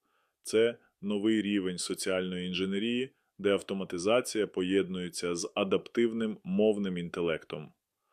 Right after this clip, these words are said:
Основні методи атаки: індивідуалізація фішингу, нейромережа підлаштовує текст під психологію конкретного користувача. Обхід фільтрів.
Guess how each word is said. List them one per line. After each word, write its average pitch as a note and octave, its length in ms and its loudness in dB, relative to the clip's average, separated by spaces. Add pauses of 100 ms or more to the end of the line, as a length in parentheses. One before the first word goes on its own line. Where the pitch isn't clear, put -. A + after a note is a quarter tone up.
(220)
Основні G#2+ 520 -2
методи A2 540 2
атаки: F#2+ 640 0 (460)
індивідуалізація F#2+ 1080 0
фішингу, F#2 680 -4 (420)
нейромережа G2+ 880 0 (300)
підлаштовує G2+ 760 0
текст - 500 -2
під F#2 180 -4
психологію F#2+ 760 2
конкретного F2 640 -2
користувача. - 760 -2 (640)
Обхід G2 500 2
фільтрів. - 720 -4